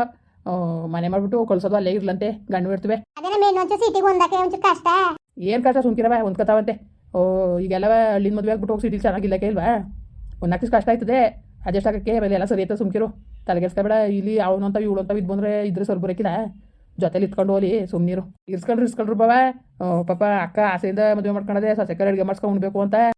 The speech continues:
Speaker 1: ಅಯ್ಯೋ, ನಮಗ್ ಮಾಡ್ದ ಸಿಕ್ಕಿಲ್ಲ, ಸುಮ್ಕಿರಪ್ಪ, ಅವ್ರು ಚೆನ್ನಾಗಿರ್ಲಿ. ಅವ್ರು ಎಲ್ಲಾರು ಚೆನ್ನಾಗಿದ್ರೆ ನಮ್ಗೆ ಅಷ್ಟೇ ಸಾಕು, ಅವ್ರು ನಮ್ಗೆ ಮಾಡ್ಲಿ ಅಂದವ. ಮಾಡೋದು ಬೇಡ, ಬಿಡೋದು ಬೇಡ, ಚೆನ್ನಾಗಿರ್ಲಿ, ಸುಮ್ಕಿರೋ. ಅವ್ರು ಚೆನ್ನಾಗಿದ್ರೆ ನಮ್ಗೆ ಅಷ್ಟೇ ಸಂತೋಷ. ಹೆಂಗೋ ದೇವ್ರ ದಯದಿಂದ ಒಂದ್ ಒಳ್ಳೇದಾಗ್ಬಿಟ್ರೆ ಸಾಕು ಕಣ್ ಬಾವ, ಇನ್ನೇನ್ ಬೇಕು ಬಾವ?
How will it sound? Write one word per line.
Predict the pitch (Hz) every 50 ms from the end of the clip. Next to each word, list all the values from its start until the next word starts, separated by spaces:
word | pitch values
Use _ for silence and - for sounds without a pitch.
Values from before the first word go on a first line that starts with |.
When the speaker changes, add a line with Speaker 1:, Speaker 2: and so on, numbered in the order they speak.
| _ -
Speaker 1:
ಅಯ್ಯೋ, | - 170 175 185 196 214 226
ನಮಗ್ | 226 220 220 220
ಮಾಡ್ದ | 220 202 185 185 208
ಸಿಕ್ಕಿಲ್ಲ, | 226 226 240 240 240 226
ಸುಮ್ಕಿರಪ್ಪ, | 240 226 208 226 214 214
ಅವ್ರು | 226 220
ಚೆನ್ನಾಗಿರ್ಲಿ. | 220 233 196 190 196 202 202 220 - - - _ _ _ _ -
ಅವ್ರು | - 185 190
ಎಲ್ಲಾರು | 190 190 196 208
ಚೆನ್ನಾಗಿದ್ರೆ | 208 226 214 202 202 202 196 196
ನಮ್ಗೆ | 208 208 214 202
ಅಷ್ಟೇ | 190 - 185
ಸಾಕು, | 190 202 196 196 208
ಅವ್ರು | 202 202
ನಮ್ಗೆ | 196 196 196
ಮಾಡ್ಲಿ | 196 180 170 170 185
ಅಂದವ. | 196 196 202 175 165 202 220 190 175 - -
ಮಾಡೋದು | - 180 175 175 180 185
ಬೇಡ, | 185 190
ಬಿಡೋದು | 196 190 - 294 185
ಬೇಡ, | 190 202 220 214 196 233 240 220 208 - - - _ _
ಚೆನ್ನಾಗಿರ್ಲಿ, | - 208 180 180 185 190 202 202
ಸುಮ್ಕಿರೋ. | 233 214 170 208 196 196 196
ಅವ್ರು | 175 160 185 202 196
ಚೆನ್ನಾಗಿದ್ರೆ | 214 196 190 208 226 240
ನಮ್ಗೆ | 254 254 240
ಅಷ್ಟೇ | 214 196 220
ಸಂತೋಷ. | 208 226 208 220 196 208
ಹೆಂಗೋ | 202 196 _ - 160 156 170
ದೇವ್ರ | 180 202 202 196 190
ದಯದಿಂದ | 185 196 190 202 202
ಒಂದ್ | 214 208 214 214
ಒಳ್ಳೇದಾಗ್ಬಿಟ್ರೆ | 208 190 185 180 185 185 190 185 202
ಸಾಕು | 214 214 196 180 185
ಕಣ್ | 190 180
ಬಾವ, | 185 190 202
ಇನ್ನೇನ್ | 208 202 190 190 196 190
ಬೇಕು | 202 208 196
ಬಾವ? | 190 208 208